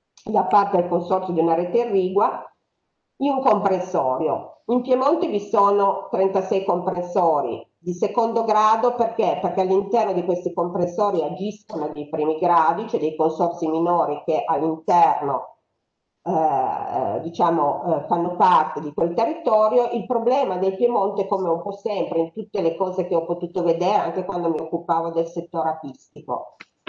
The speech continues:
eh, diciamo che c'è una frammentazione, ci sono circa ottocento consorzi in Piemonte, troppi,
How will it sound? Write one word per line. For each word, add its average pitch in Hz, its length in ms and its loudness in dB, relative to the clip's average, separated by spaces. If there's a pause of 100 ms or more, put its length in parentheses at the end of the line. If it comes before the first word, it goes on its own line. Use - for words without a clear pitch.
(280)
eh, 185 520 2
diciamo 247 360 -2
che 202 100 -2
c'è 208 220 -4
una 196 280 0 (320)
frammentazione, 185 1120 0
ci 196 120 -2
sono 214 260 0
circa 233 280 -2
ottocento 180 500 -2
consorzi 160 560 -2
in 143 120 -4
Piemonte, 139 540 -8 (680)
troppi, - 760 0